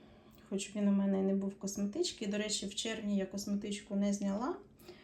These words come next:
От, бо мені захотілося цією помадою користуватися. Я купила її в січні, якщо я не помиляюсь, і вона мені тоді сушила губи, негарно виглядала. Зараз влітку цього немає. Можливо, просто в мене були тоді пересушені губи.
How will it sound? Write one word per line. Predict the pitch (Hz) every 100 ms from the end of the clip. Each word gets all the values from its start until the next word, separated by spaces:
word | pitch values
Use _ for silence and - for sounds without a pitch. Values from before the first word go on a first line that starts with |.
| - - - - - - - -
От, | 226 226 202
бо | 202
мені | 240 302 247 240
захотілося | 247 240 254 - 202 196 190
цією | 190 190 202
помадою | 196 202 196 190
користуватися. | 196 196 - 208 269 294 277 202
Я | 233
купила | 269 220 247 247
її | 240 240
в | 214
січні, | - 190 - 220
якщо | 233 226 254
я | 247
не | 247
помиляюсь, | 240 240 240 240 233 - -
і |
вона | 214 214 262
мені | 269 233
тоді | 226 196 214
сушила | - 202 - 208 202
губи, | 196 254 294 262 240 -
негарно | 214 226 202 190 180
виглядала. | 175 185 185 208 277 226
Зараз | 214 240 - 196
влітку | 233 - 220
цього | - 202 202 190
немає. | 190 247 214 185 196
Можливо, | 214 202 226 233
просто | 202 214 208 202
в |
мене | 190 190 190
були | 185 190 185
тоді | 180 180
пересушені | 180 190 190 - 196 - 190
губи. | 208 269 349